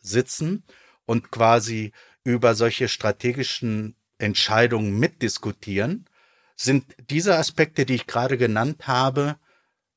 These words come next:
auch zentral wichtig. Auch sie wollen, dass Unternehmen erfolgreich sind. Aber worin unterscheidet sich das? Für Arbeitnehmer, Vertreterinnen und Vertreter ist es wichtig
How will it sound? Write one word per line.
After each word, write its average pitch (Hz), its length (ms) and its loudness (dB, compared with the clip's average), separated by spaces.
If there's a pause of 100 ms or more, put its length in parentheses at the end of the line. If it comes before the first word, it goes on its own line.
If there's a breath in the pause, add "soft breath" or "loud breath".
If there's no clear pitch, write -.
(120)
auch 156 240 4
zentral 127 580 2
wichtig. - 600 -4
Auch 98 140 -2
sie 135 360 -2
wollen, 143 320 6
dass 123 180 0
Unternehmen 107 520 -2
erfolgreich 107 640 -2
sind. - 260 -14 (800 soft breath)
Aber - 240 8
worin 180 460 8
unterscheidet 120 720 2
sich - 200 -8
das? - 460 -12 (880)
Für 127 220 4
Arbeitnehmer, 147 920 4
Vertreterinnen 131 800 2
und 113 140 -4
Vertreter 127 540 2
ist 131 100 0
es 131 260 -4
wichtig 127 880 -2